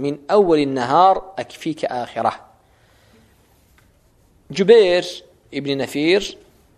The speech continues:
Əbi Dərdədən, o da Əbi Zərdən, o da Allah Rasulü sallallahu aleyhi ve sellemdən belə rivayət edir ki, Allah əzzə və cəl buyurdu, yəni hədis qudsudur, Allah Taala danışır. İbn Ədəm, ey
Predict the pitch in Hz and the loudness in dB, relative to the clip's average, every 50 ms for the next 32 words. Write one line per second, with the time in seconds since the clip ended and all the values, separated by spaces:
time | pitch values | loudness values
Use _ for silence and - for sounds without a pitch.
0 | _ _ _ _ _ - 139 143 147 143 139 139 135 131 135 123 131 131 135 139 | _ _ _ _ _ -2 -2 -2 -2 -2 -2 0 0 0 0 0 0 2 2 4
1 | 156 170 190 196 190 - - - _ - 151 147 151 - 139 139 139 131 127 120 | 4 4 2 0 -2 -8 -14 -8 _ 0 0 2 2 0 0 -2 -2 -4 -4 -2
2 | 135 131 123 135 131 143 160 175 185 185 - - - 175 165 165 - - 135 139 | -2 -2 -2 0 0 0 2 2 0 -2 -4 -4 -4 0 0 2 0 0 -2 -2
3 | 135 127 120 113 - - 113 104 - - 120 113 110 107 104 104 104 117 127 127 | 0 -2 -2 -2 -4 -8 -10 -10 -6 -4 -4 -2 0 -2 -2 -2 0 2 2 2
4 | 127 127 113 - - 120 117 117 113 120 135 143 156 165 165 147 127 113 110 107 | 2 -2 -4 -6 -8 -8 -8 -8 -8 -8 -8 -8 -4 -2 -2 -2 0 -2 -4 -4
5 | 107 107 - 113 117 117 120 - 147 165 185 - - - - _ _ _ _ _ | -6 -8 -10 -12 -12 -12 -8 -4 -2 -2 -2 -2 -6 -14 -20 _ _ _ _ _
6 | _ _ _ _ _ _ _ - 127 135 151 170 170 156 135 135 135 127 127 123 | _ _ _ _ _ _ _ -4 -2 2 4 4 4 4 2 -2 -4 -4 -2 -2
7 | 135 131 - - 120 110 104 101 98 98 92 85 - - 123 123 127 123 - - | -4 -4 -4 -6 -8 -8 -8 -8 -8 -10 -12 -14 -12 -10 -8 -6 -6 -6 -8 -8
8 | 135 139 151 - - - 120 110 - - 117 101 101 98 - - 107 117 113 110 | -8 -8 -10 -12 -12 -12 -14 -14 -12 -14 -12 -12 -12 -12 -12 -12 -8 -6 -6 -6
9 | - - 117 110 117 110 107 104 104 - - 107 - - - - _ _ _ _ | -6 -6 -6 -6 -4 -4 -6 -10 -12 -14 -14 -14 -14 -14 -16 -18 _ _ _ _
10 | _ _ _ _ _ _ _ _ _ _ _ _ - 160 170 170 180 202 185 170 | _ _ _ _ _ _ _ _ _ _ _ _ 0 0 2 2 2 2 4 2
11 | 156 - 127 120 110 113 - - _ _ 143 151 | 2 0 -2 -4 -4 -6 -12 -20 _ _ 2 2